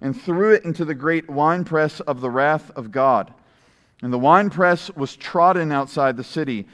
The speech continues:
and blood flowed from the winepress as high as a horse's bridle for sixteen hundred stadia." Father, I pray that you would give us a clear understanding of the word you've spoken.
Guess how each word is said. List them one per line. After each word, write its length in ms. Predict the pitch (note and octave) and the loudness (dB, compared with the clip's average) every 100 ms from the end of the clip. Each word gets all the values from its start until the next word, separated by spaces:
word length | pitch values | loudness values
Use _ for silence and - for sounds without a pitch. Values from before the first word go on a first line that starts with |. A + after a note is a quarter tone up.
| - - | -20 -8
and 200 | C#3 A#2+ | -6 0
blood 320 | C#3+ F3 E3 | 4 4 4
flowed 360 | - E3 G3 | -2 0 0
from 180 | F#3+ D#3 | 0 -4
the 60 | C3 | -2
winepress 680 | B2 B2 A#2+ C3 B2+ A#2+ - | 0 0 -2 -2 -2 -2 -8
as 200 | B2+ - | -10 -4
high 380 | E3+ F3 F#3+ G#3 | 2 4 4 2
as 440 | D#3 D#3 D#3 D3 - - - _ - | 0 2 2 -2 -14 -20 -20 _ -8
a 80 | B2+ | -4
horse's 420 | C#3+ D3+ D#3+ C3+ | 0 0 -2 -8
bridle 560 | A2 B2 A#2+ A2+ A2+ A#2+ _ _ | -2 2 4 2 -2 -8 _ _
for 400 | - B2+ A2+ - | -6 -2 -2 -4
sixteen 720 | - E3 D#3 - C#3+ C#3 C3 | -12 -12 -12 -12 -6 -4 -6
hundred 560 | A#2 B2+ A#2+ A2+ A2 G#2 _ _ _ | -6 -6 -4 -4 -6 -8 _ _ _
stadia." 560 | - A#2 G2 F2 D#2+ - _ _ _ _ _ _ _ _ _ _ _ _ _ _ _ _ _ _ _ _ _ | -14 -10 -8 -10 -14 -18 _ _ _ _ _ _ _ _ _ _ _ _ _ _ _ _ _ _ _ _ _
Father, 400 | - F3 E3+ D#3 | 2 4 6 4
I 60 | C#3+ | 0
pray 260 | - F3+ | 0 0
that 160 | E3 D3 | 0 -2
you 160 | D3 | -6
would 120 | D#3+ B2+ | -6 -4
give 160 | D3 | -4
us 120 | C#3+ | -4
a 60 | - | -10
clear 360 | - F3+ F3 E3+ | -10 -4 -2 0
understanding 800 | E3 D3+ - D#3 C3+ A#2 A2 G#2+ - C3+ | -2 -6 -8 -4 -2 -4 -4 -8 -16 -10
of 120 | B2 | -8
the 60 | |
word 300 | A#2+ C3+ C#3+ | -4 -2 -2
you've 100 | C3 | -4
spoken. 800 | A2+ - D#3+ D#3+ E3 F#3+ G#3 A3+ | -12 -4 0 0 0 -4 -4 -8